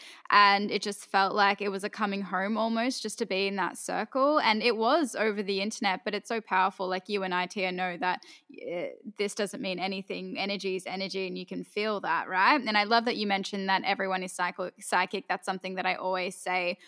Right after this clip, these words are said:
We are psychic, especially women. Like, being a woman, you just, um, I,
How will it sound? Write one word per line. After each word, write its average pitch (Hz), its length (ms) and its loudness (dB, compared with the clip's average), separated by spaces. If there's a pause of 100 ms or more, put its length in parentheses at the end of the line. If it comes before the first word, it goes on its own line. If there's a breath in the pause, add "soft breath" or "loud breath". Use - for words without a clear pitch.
(140 soft breath)
We 208 140 2
are 202 220 8
psychic, 190 580 0
especially 254 640 -2
women. 185 500 -2
Like, 185 240 -6 (120)
being 220 340 0
a 185 80 -6
woman, 190 500 -4 (260 soft breath)
you 226 200 -2
just, 285 320 -2
um, 214 340 2 (160)
I, 240 140 4